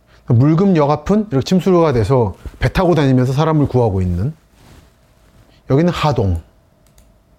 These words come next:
하동 수리조합 대안인 화명리 일대 침수 상황. 구포역 앞, 이게 동쪽에서 서쪽을 바라본 거죠. 구포대교가 보이고,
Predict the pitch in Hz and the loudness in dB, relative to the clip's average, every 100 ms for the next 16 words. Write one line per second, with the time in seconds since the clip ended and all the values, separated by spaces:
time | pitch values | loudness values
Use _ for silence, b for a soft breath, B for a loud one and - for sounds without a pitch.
0 | _ _ _ _ _ b b b 160 160 | _ _ _ _ _ b b b -6 0
1 | 190 190 185 175 156 123 127 175 - _ | 2 0 0 0 0 2 0 0 -8 _
2 | _ 117 113 110 165 226 226 B - 175 | _ -2 0 2 2 0 -2 B -2 0
3 | 170 175 202 117 127 123 104 - 87 82 | 2 2 0 0 0 0 -2 -4 -4 -4
4 | 80 80 _ _ _ b b b b - | -8 -12 _ _ _ b b b b -4
5 | 123 185 165 101 95 - _ _ - 170 | -2 2 0 0 -4 -6 _ _ -2 2
6 | 165 165 - _ - - 160 165 214 175 | 2 -2 -16 _ -16 0 0 2 0 0
7 | 208 233 190 143 131 127 117 98 90 120 | 0 0 0 0 0 0 0 0 -2 -4
8 | - _ - 147 208 175 135 123 113 98 | -8 _ -6 -2 0 2 2 2 0 -2
9 | - _ _ _ 113 120 113 95 101 190 | -10 _ _ _ -4 0 0 0 -2 -4